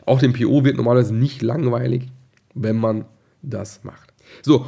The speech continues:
Rollenmodell erstellen ist die Frage. Also eher, es geht mir eher um Rolle klären. Ähm, es gibt diverse Rollenkärtchenspiele, wo man mal einfach die Rollen mal hin, äh, die, die Aufgaben hin und her schieben kann zum Beispiel. Äh, sehr gerne, Judith.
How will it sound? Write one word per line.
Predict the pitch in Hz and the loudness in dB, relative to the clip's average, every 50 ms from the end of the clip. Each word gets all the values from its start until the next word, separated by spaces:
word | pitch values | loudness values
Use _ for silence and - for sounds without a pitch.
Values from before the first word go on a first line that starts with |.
| - - | -8 -8
Rollenmodell | 110 107 123 151 185 208 208 185 160 143 147 143 139 | 0 2 4 4 4 4 2 0 2 2 2 2 2
erstellen | 131 127 127 - - 120 127 160 202 - | 0 -2 -2 -2 0 0 0 2 0 -2
ist | - - | -4 -6
die | - 123 | -8 -6
Frage. | 127 127 131 131 117 | -2 -2 0 0 0
Also | 117 120 131 | 0 0 0
eher, | 117 78 120 143 151 147 120 | 0 0 2 2 2 2 0
es | 127 | 0
geht | 131 147 104 | -4 -4 -4
mir | 131 139 | -2 -2
eher | 135 120 | -2 0
um | 107 123 127 | 0 0 0
Rolle | 120 110 117 127 127 127 | 2 2 2 2 2 2
klären. | 127 131 123 120 120 131 156 170 175 185 180 - - _ _ _ _ _ _ _ _ - | 0 0 -2 -2 0 2 2 0 -2 -4 -6 -12 -18 _ _ _ _ _ _ _ _ -4
Ähm, | 117 123 127 127 127 127 127 123 127 | 0 0 2 2 2 2 0 -2 -4
es | 127 107 - | -6 -6 -6
gibt | - 139 127 - | -8 -8 -6 -2
diverse | 127 120 139 135 127 120 | 0 2 4 4 2 2
Rollenkärtchenspiele, | 104 - 127 151 165 143 - - 135 143 - - 147 131 - - - 135 127 127 131 120 | 2 2 2 2 2 0 -2 -2 -2 -2 -2 -4 -4 -4 -6 -6 -6 -2 2 2 4 4
wo | 120 120 | 4 2
man | 120 117 | 2 0
mal | 120 - 117 117 - | 0 -2 -2 -4 -4
einfach | - - - - | -6 -6 -6 -6
die | 113 113 120 | -2 -2 0
Rollen | 110 113 120 127 139 | 2 2 2 2 2
mal | 139 131 131 | 2 2 2
hin, | 135 135 127 - | 2 2 0 0
äh, | - 110 | -2 -2
die, | 113 113 110 | -2 -4 -4
die | - - - - 110 110 | -6 -10 -10 -6 -4 0
Aufgaben | - 127 - - - - 143 | 0 0 0 0 -2 0 2
hin | 139 139 | 2 2
und | 131 | 2
her | 131 131 135 | 2 0 0
schieben | 131 - 147 139 139 131 | -2 -4 -6 -6 -6 -4
kann | 131 127 127 | -2 -2 -2
zum | 123 127 123 | -2 -2 -2
Beispiel. | 123 123 120 - - 123 120 117 - - - _ _ _ _ _ | -2 -2 -4 -4 -4 -4 -4 -4 -6 -12 -20 _ _ _ _ _
Äh, | - - 110 | -2 0 0
sehr | 110 113 117 | 2 2 2
gerne, | 110 117 123 147 | 2 2 2 2
Judith. | 147 139 135 139 135 147 131 | 2 2 0 0 0 -2 -4